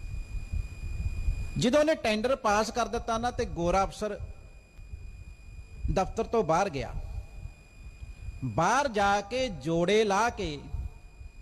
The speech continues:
ਜੁੱਤੀਆਂ ਲਾ ਕੇ, ਤੇ ਉਹ ਦਫ਼ਤਰ 'ਚ ਦੁਬਾਰੋਂ ਆਉਂਦਾ ਹੈ, ਤੇ ਸ-, ਉਹਦੇ ਸਰਦਾਰ ਜਿਹੜਾ ਅਫਸਰ ਆ, ਉਹਦੇ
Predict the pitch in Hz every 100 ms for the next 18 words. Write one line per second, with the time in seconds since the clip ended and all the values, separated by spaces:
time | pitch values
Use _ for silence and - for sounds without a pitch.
0 | - - - - - - - - - -
1 | 143 131 - 214 262 262 214 294 285 220
2 | 160 - 170 - - - - - - -
3 | - - 220 - 226 240 240 196 - 240
4 | 233 254 175 170 170 185 220 214 214 240
5 | 240 247 - - 208 226 240 233 226 -
6 | - - - - - 190 175 180 180 202
7 | 202 220 214 202 - - 175 - 233 220
8 | 185 175 214 226 - 220 233 254